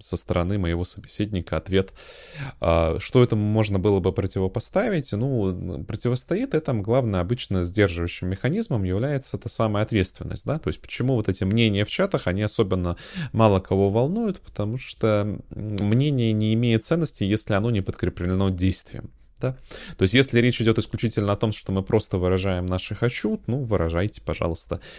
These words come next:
Другое дело то, что вот эта поляризация, которую вы упомянули, она реш-, лишает общества, ну, любую целостность, ее главного,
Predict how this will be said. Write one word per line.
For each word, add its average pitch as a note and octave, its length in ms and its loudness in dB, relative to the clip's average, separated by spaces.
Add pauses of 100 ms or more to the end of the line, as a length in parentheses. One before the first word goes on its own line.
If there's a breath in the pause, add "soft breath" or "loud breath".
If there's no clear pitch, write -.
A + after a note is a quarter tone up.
(220 loud breath)
Другое C#3+ 300 6
дело A2 300 2
то, F#2+ 160 -2
что E2+ 640 -4 (320 soft breath)
вот E2+ 160 -2
эта G2+ 220 2
поляризация, G2 800 0
которую F#2 440 0
вы F2+ 160 -2
упомянули, F2+ 760 -2 (120)
она A#2+ 480 -2
реш-, G#2 320 -2
лишает G2+ 760 0
общества, - 580 -4 (140)
ну, F#2+ 100 -2
любую F#2 360 2
целостность, - 720 -4 (1000)
ее G2 520 4
главного, G2+ 680 2